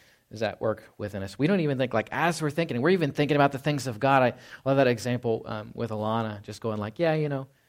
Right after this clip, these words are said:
and we'll, God will take care of that. We'll figure it out." And she's like, "I'm praying." <laughs> Do, do we really believe? It's like, do we really believe in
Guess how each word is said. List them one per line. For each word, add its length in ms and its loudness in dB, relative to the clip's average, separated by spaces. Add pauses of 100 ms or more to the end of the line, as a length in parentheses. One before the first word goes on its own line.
(120)
and 160 -6
we'll, 220 -4 (280)
God 180 6
will 60 2
take 200 0
care 160 2
of 60 4
that. 100 2
We'll 80 -2
figure 200 -2
it 20 4
out." 20 0
And 80 -4
she's 120 -10
like, 160 -14
"I'm 200 -8
praying." 440 -10 (120)
<laughs> 60 -10 (720)
Do, 180 0
do 120 -2
we 140 6
really 220 6
believe? 500 2
It's 160 -4
like, 140 2
do 80 0
we 80 4
really 180 8
believe 400 6
in 240 0